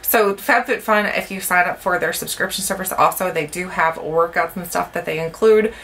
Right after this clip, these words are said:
with your subscription, which is pretty cool. So I'm sure they'll have some pretty cool yoga workouts that I can try out. It says this yoga mat is fifty dollars. <laughs> I think that's quite pricey.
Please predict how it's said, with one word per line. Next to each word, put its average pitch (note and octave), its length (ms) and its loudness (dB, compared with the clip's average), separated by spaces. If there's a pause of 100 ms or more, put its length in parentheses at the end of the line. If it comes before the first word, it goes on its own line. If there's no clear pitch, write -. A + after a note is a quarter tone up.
(140)
with C4 160 0
your A3 100 2
subscription, G#3 560 0
which G3 120 0
is G3+ 100 -2
pretty G3 220 0
cool. F3+ 200 -2
So E3+ 200 4
I'm F#3 100 2
sure G#3 180 -2
they'll F#3+ 100 4
have F#3 180 -2
some F3+ 120 -8
pretty F#3 220 -6
cool F3+ 160 -4
yoga E3 280 2
workouts F3 460 0
that D#3 100 -2
I E3 60 -2
can F3 160 -8
try D#3+ 320 0
out. F#3+ 240 2 (360)
It G3+ 80 0
says B3 200 4
this A#3+ 200 0
yoga G3+ 240 4
mat G#3 240 2
is - 140 -8
fifty G3+ 280 0
dollars. F#3 360 4
<laughs> - 0 -
I B3 80 2
think C#4 360 -2
that's D4+ 180 0
quite G#3+ 240 0
pricey. G#3+ 500 0